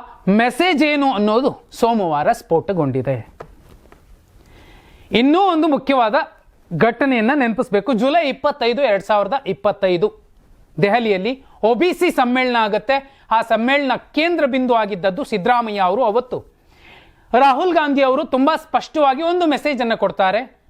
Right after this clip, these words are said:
"ನೋಡಿ, ಇಂತಹ ನಾಯಕರಿರೋದಕ್ಕೇನೆ ಕಾಂಗ್ರೆಸ್ ಗಟ್ಟಿಯಾಗಿ ನಿಂತಿದೆ. ಸಿದ್ದರಾಮಯ್ಯ ಅಂತಹ ಅಹಿಂದ ನಾಯಕ ಇದ್ರೆ ನಾವು ಈ ದೇಶದಲ್ಲಿ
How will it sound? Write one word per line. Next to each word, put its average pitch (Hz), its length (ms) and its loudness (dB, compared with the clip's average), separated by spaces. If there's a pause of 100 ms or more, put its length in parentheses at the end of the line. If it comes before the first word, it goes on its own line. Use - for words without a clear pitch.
"ನೋಡಿ, 269 480 -2 (380)
ಇಂತಹ 233 340 0 (120)
ನಾಯಕರಿರೋದಕ್ಕೇನೆ 233 1300 -2 (400)
ಕಾಂಗ್ರೆಸ್ 214 400 -2
ಗಟ್ಟಿಯಾಗಿ 220 580 -2
ನಿಂತಿದೆ. 196 720 -4 (160)
ಸಿದ್ದರಾಮಯ್ಯ 262 640 0
ಅಂತಹ 240 440 0
ಅಹಿಂದ 254 400 0
ನಾಯಕ 226 340 -2
ಇದ್ರೆ 202 680 -2 (120)
ನಾವು 202 360 0 (180)
ಈ 175 120 -2 (120)
ದೇಶದಲ್ಲಿ 190 720 0